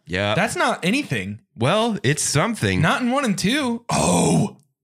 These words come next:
Speaker 1: No, it's not what you're thinking. It, it literally is
Speaker 2: No,
Speaker 1: nothing
Speaker 2: I'm
Speaker 1: in one and two.
Speaker 2: I'm pretty sure it's from three.
Speaker 1: But it, th-, this one disregards three. Dark Fate disregards T three, Terminator Salvation, and Terminator Genesis.
Speaker 2: Wait, really?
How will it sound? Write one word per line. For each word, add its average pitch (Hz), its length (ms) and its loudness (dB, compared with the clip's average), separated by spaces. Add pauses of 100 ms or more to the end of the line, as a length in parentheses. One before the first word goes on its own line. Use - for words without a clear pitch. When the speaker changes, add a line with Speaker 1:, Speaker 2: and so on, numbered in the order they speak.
(1700)
Speaker 1:
No, 139 220 2
it's 113 140 -2
not 165 140 2
what 175 140 -2
you're 117 80 -2
thinking. 120 300 -2
It, 123 180 -2
it 135 100 -2
literally 139 420 2
is 113 140 0
Speaker 2:
No, 107 160 2
Speaker 1:
nothing 175 120 2
Speaker 2:
I'm 156 120 2
Speaker 1:
in 95 100 0
one 92 140 -2
and 87 100 -4
two. 101 320 -2
Speaker 2:
I'm 147 180 -4
pretty 170 240 -2
sure 165 400 0
it's 139 160 -6
from 127 200 -6
three. - 520 -6 (680)
Speaker 1:
But 127 200 -2
it, - 80 -14
th-, - 260 -16
this 131 260 0
one 127 120 2
disregards 120 680 0
three. 82 420 -8 (640)
Dark 131 200 0
Fate 139 220 0
disregards 120 680 0
T 117 240 0
three, 110 500 2 (280)
Terminator 104 320 0
Salvation, 95 500 0
and 104 180 0
Terminator 92 320 0
Genesis. 85 640 -4
Speaker 2:
Wait, 131 160 -4
really? 120 380 -6